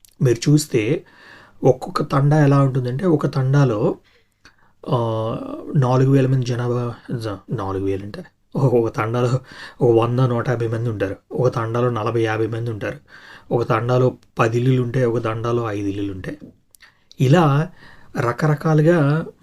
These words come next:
మొత్తం మీద అన్ని, ఆమ్, రకాల తెగలు విస్తరించి ఉంటారు. ప్రకృతిని వాడుకొని ఆ ప్రకృతి నుంచి భోజనం వాళ్ళకి దొరుకుతుంది, ప్రకృతి ఇచ్చిన వరం, దాంతో వాళ్ళు బ్రతుకుతూ ఉంటారు. ప్రధాన సమస్య ఏంటంటే,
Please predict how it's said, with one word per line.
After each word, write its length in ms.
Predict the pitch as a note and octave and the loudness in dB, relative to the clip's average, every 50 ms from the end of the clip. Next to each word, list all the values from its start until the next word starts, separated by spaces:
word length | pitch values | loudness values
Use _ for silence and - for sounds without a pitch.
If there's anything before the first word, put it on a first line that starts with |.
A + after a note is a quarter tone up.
| - | -4
మొత్తం 280 | C#3+ C3 - - - C#3 | -4 -4 -4 -2 0 2
మీద 180 | D3 D3+ D3+ | 4 4 4
అన్ని, 880 | D#3+ C3+ B2 B2+ C3+ C#3+ D3 D3+ D3+ D3 D3 D3 C#3+ C#3 C3+ C3+ - - - - | 2 2 2 2 4 4 6 6 6 6 4 4 4 2 0 -2 -6 -4 -2 -2
ఆమ్, 600 | C3 B2+ B2+ B2+ B2 A#2+ A#2 A#2 A#2 A#2+ A#2+ B2+ D3+ C4 C#4+ - - | -2 0 -2 -4 -4 -4 -6 -6 -8 -8 -10 -12 -12 -14 -12 -8 -4
రకాల 380 | C3 B2 - - C3+ C3 C3 | -4 -4 -2 0 0 0 0
తెగలు 460 | B2+ - C3 A2 A#2 A#2 C3 F3 A#3 - - - - - - - - - - _ _ _ _ _ _ _ - - | 0 -2 -2 -2 0 2 2 2 2 0 -4 -12 -20 -20 -20 -20 -20 -20 -20 _ _ _ _ _ _ _ 0 4
విస్తరించి 640 | C#3+ C#3 C#3+ - - - G3 F3+ F3 D3+ - C#3+ | 4 4 4 4 2 6 6 6 6 6 2 -2
ఉంటారు. 340 | A#2 G#2 - F#2+ F2+ - - - - _ _ _ _ _ _ _ _ - | -2 -2 -4 -6 -8 -8 -16 -18 -20 _ _ _ _ _ _ _ _ 0
ప్రకృతిని 480 | - C3 - - - E3 D3+ - E3 D#3 | 0 0 0 2 0 0 2 2 2 4
వాడుకొని 580 | C#3+ B2 A#2 A#2 A#2 A2+ - A2 G#2 D#3 B3+ - _ _ _ - | 4 4 4 2 -2 -4 -6 -6 -4 -6 -6 -8 _ _ _ -4
ఆ 60 | D3 C3 | -4 -4
ప్రకృతి 500 | - - C3 - - - D3+ C#3+ - D3 | 0 0 0 0 2 2 2 2 2 2
నుంచి 600 | C3+ C#3 - - - D#3+ D3+ C#3+ C3 C#3 D3+ - - - | 0 0 -2 -4 -2 -2 -2 0 0 -2 -2 -4 -4 2
భోజనం 540 | - C3 B2+ B2+ B2+ C3+ C3+ B2+ A#2+ A#2 C3 - - _ - - - - - - - | 2 4 4 4 2 0 -2 -2 -4 -6 -10 -14 -18 _ -20 -20 -20 -20 -14 -4 0
వాళ్ళకి 220 | B2+ B2 A#2+ A2+ | 2 2 2 2
దొరుకుతుంది, 580 | A2 A2+ A2+ A#2 A2+ - - - A2 A2 B2 D3+ | 2 0 0 0 -2 -4 -6 -8 -6 -4 -4 -4
ప్రకృతి 400 | - C3 A#2 - - A#2+ A2+ A#2 | -2 -2 -4 -2 -2 -2 -2 -2
ఇచ్చిన 260 | A2 - - - A2+ | -6 -6 -8 -8 -6
వరం, 220 | G#2 G2 A2+ - - _ _ _ _ _ - E3+ | -6 -4 -6 -6 -8 _ _ _ _ _ -2 0
దాంతో 460 | C3 C3 C#3 D#3 D#3+ E3 F3+ - F3+ | 0 2 2 0 0 -2 -2 0 0
వాళ్ళు 200 | E3 D3 C3+ A2 | 2 2 0 -2
బ్రతుకుతూ 380 | A2 G#2 G2 A2 G#2+ G#2+ - | -2 -4 -4 -6 -8 -8 -8
ఉంటారు. 320 | B2 C3+ E3+ D3+ - - F2+ _ _ _ _ _ _ _ _ _ _ _ _ _ _ _ _ _ _ _ _ _ _ _ - | -10 -10 -8 -8 -8 -8 -10 _ _ _ _ _ _ _ _ _ _ _ _ _ _ _ _ _ _ _ _ _ _ _ 2
ప్రధాన 340 | - C3+ C3+ C#3 D#3+ F3+ G3 | 4 4 6 6 4 4 2
సమస్య 460 | F#3 - F3 D#3+ E3 D3+ - - D#3+ | 0 0 0 0 0 0 0 2 4
ఏంటంటే, 460 | D3+ C#3 B2 A2 G2 G#2 B2 F#3 C4 | 4 4 2 -2 -4 -4 -4 -4 -4